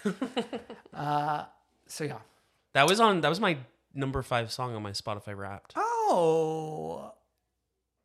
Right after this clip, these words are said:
Speaker 2: My, I had Legs, Hips, and Body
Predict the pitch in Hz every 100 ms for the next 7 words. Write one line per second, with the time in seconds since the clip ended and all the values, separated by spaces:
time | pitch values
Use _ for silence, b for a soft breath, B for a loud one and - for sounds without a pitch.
0 | _ _ - 175 202 240 254 277 - 196
1 | 220 254 226 208 - _ - 175 214 254
2 | 247 269 202 185 175